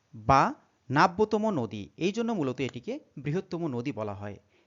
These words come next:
এছাড়াও যদি প্রশ্ন এমন থাকে বাংলাদেশের দীর্ঘতম নদী কোনটি, সেক্ষেত্রে কিন্তু উত্তর হবে পদ্মা। জনসংখ্যার দিক দিয়ে পৃথিবীতে বাংলাদেশের বর্তমান অবস্থা কততম?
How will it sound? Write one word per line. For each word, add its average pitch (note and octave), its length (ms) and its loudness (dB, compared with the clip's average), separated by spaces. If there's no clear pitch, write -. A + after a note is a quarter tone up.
এছাড়াও B3 360 -2
যদি B3 100 -4
প্রশ্ন G#3 300 -2
এমন F#3+ 200 0
থাকে F3 280 -4
বাংলাদেশের C#3+ 640 -2
দীর্ঘতম G3 440 0
নদী A2+ 220 -6
কোনটি, A#2 300 -8
সেক্ষেত্রে B3+ 420 0
কিন্তু E3+ 200 -8
উত্তর B2+ 220 -6
হবে A#2+ 240 -4
পদ্মা। G#2+ 400 0
জনসংখ্যার A#3+ 600 8
দিক C3 240 -4
দিয়ে D3+ 160 -4
পৃথিবীতে A3+ 640 -4
বাংলাদেশের F#3+ 600 -2
বর্তমান G3+ 400 -2
অবস্থা C#3+ 420 -4
কততম? A2 420 -10